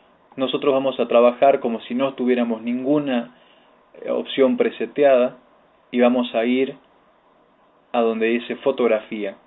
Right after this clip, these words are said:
opción fotografía. Recordemos, para abrir esta ventana es Control N. Elegimos fotografía,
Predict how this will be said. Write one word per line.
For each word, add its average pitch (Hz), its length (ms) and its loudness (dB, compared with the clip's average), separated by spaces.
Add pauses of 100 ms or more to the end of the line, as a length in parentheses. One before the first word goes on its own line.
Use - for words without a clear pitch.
(420)
opción 123 440 0
fotografía. 110 540 -2
Recordemos, 113 540 0
para 110 180 0
abrir 135 220 0
esta - 220 -2
ventana 135 580 2
es 113 160 -10
Control 135 640 2
N. 98 320 -6 (880)
Elegimos 120 440 -2
fotografía, 123 720 -2